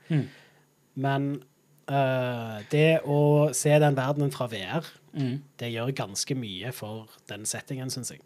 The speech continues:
Speaker 1: Ja.
Speaker 2: For det blir, eh, du lever deg så mye mer inn i det, at det blir mye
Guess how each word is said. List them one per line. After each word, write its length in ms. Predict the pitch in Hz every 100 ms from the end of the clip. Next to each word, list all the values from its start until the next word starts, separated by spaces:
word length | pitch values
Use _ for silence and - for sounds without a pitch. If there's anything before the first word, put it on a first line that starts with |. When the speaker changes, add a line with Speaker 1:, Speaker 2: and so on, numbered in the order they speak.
| _
Speaker 1:
Ja. 100 | 151
Speaker 2:
For 60 | -
det 120 | 117
blir, 320 | 110 117 127 123 - - _ _ _ _
eh, 840 | 120 120 117 117 110 110 110 104 87 _ _ _ _ _ _ _ _ - 147
du 140 | 147
lever 240 | 160 151 180
deg 100 | 170
så 300 | - 156 170
mye 160 | 156 135
mer 160 | 127 131
inn 220 | 123 123
i 60 | 156
det, 60 | 143 104
at 100 | -
det 180 | 120 110
blir 400 | 113 123 143 127 - _
mye 380 | 123 120 110